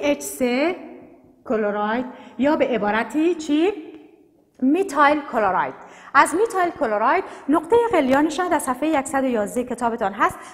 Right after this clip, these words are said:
منفی بیست و چهار درجه سانتیگراد هست.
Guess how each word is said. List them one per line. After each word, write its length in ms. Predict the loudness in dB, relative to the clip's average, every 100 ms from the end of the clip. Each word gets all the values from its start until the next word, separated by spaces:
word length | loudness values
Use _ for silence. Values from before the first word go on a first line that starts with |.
| 0
منفی 680 | 4 4 4 -2 0 2 2
بیست 340 | 0 -2 -4
و 40 | -8
چهار 520 | -4 -6 0 2 2
درجه 680 | 0 -2 -2 -2 -2 0
سانتیگراد 680 | -2 -4 -6 -6 -8 -8 -8
هست. 380 | -4 -4 -6 -16